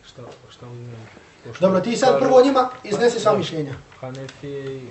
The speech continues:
Speaker 1: Hanbelije kažu da je samim tim što se osamio potrebno da isplati cijel mehr.
Speaker 2: Dok?
Speaker 1: Dok ovi drugi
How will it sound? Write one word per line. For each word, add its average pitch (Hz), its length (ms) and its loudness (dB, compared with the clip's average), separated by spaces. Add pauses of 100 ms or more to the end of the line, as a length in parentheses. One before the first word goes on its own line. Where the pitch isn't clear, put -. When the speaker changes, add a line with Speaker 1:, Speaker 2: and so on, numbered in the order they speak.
(100)
Speaker 1:
Hanbelije 131 460 -14 (120)
kažu 131 320 -14
da 131 140 -14
je 131 60 -14 (380)
samim 139 440 -10
tim 135 180 -14
što 127 160 -18
se 123 140 -18
osamio 139 580 -14 (260)
potrebno 123 480 -16
da 123 180 -12 (760)
isplati 117 360 -16 (120)
cijel 110 180 -16 (180)
mehr. 104 100 -20 (320)
Speaker 2:
Dok? 226 260 0 (640)
Speaker 1:
Dok 120 240 -16
ovi 117 180 -14
drugi 117 300 -16